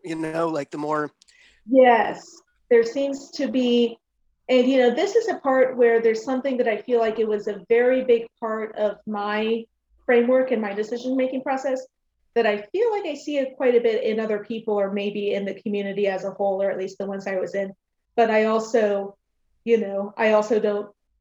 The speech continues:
Speaker 2: there's a risk of projection. There's a risk of, like, "Oh, this is wha-, how it happened for me. So of course, like, you all were experiencing the same thing," you know? Um,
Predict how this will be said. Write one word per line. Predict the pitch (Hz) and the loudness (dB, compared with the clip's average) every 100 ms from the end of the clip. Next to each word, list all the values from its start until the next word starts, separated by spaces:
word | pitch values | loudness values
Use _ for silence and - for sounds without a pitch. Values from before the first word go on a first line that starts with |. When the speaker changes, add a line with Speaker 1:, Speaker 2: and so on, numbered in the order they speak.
| _ | _
Speaker 2:
there's | 226 214 | 0 2
a | 214 | 0
risk | 208 208 - | 0 -4 -6
of | - 208 208 | -4 -2 -4
projection. | - 226 208 - 269 | -6 -6 -6 -2 2
There's | 226 214 | 2 2
a | 233 | 0
risk | 214 214 - | -2 -4 -6
of, | 214 | -4
like, | 214 202 | -4 -2
"Oh, | 214 | -4
this | 202 196 | -4 -10
is | 208 | -4
wha-, | 247 214 | -2 -2
how | - 220 | 0 0
it | 208 | 2
happened | 208 - 196 | 0 -2 -8
for | - | -8
me. | 196 208 | -6 -6
So | 233 208 | -4 -4
of | 190 | -4
course, | - 202 196 | -4 -4 -4
like, | 190 190 | -8 -6
you | 196 | -2
all | 196 202 | 0 0
were | 196 | -2
experiencing | 202 196 214 202 214 226 | -4 -6 -6 -4 -2 -2
the | 220 | -4
same | 226 220 | -4 -2
thing," | 247 240 254 - - - | 2 2 0 -8 -12 2
you | 240 | 4
know? | 240 247 247 _ _ _ | 6 4 0 _ _ _
Um, | 226 202 196 190 208 | -4 -2 -2 -4 -8